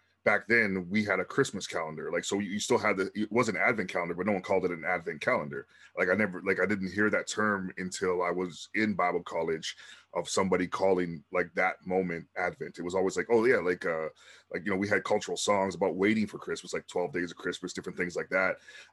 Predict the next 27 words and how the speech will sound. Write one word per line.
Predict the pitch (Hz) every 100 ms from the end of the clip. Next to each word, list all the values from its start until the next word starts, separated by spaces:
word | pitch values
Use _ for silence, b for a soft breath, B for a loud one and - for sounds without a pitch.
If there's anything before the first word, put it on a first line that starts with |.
| -
Um, | 87 85 78
these | 98 90
anticipation, | 90 87 92 - - 127 - 92
but | 95
it | 95
was, | 95
it | 85 -
was | 104
always | 117 113
situated | - 107 98 101 95
in, | 92 90
like, | 90 95 92
"Oh, | 98
this | 95
is | - 80
a |
Christmas | - 104 - 90
this, | - 87
Christmas | - 95 - 87
that," | - 85 82 -
versus | 92 - 92 87 - B B
actually | 87 - 87 87
using | 90 90 87 78
the |
language | 90 92 95 92 90 -
of | 90
Advent. | 78 85 76 76 - -